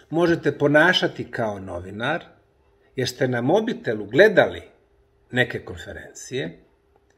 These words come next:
i da vam je data mogućnost da onemogućavate druge u njihovim javnim nastupima ili barem u širenju njihovih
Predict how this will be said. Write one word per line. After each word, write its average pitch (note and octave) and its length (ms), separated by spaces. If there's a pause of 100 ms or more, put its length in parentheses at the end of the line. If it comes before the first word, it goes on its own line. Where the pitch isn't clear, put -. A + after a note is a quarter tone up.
(360)
i D#3+ 100
da F#3 140
vam F#3+ 120
je F#3 80
data F#3 640
mogućnost A#2+ 1080 (1120)
da C#3+ 280
onemogućavate D#3 1300
druge A2+ 480 (1300)
u C#3 100
njihovim C#3 420
javnim B2+ 440
nastupima C3+ 760
ili D3 180
barem E3 360
u C#3+ 40
širenju D3 680 (640)
njihovih A#2+ 720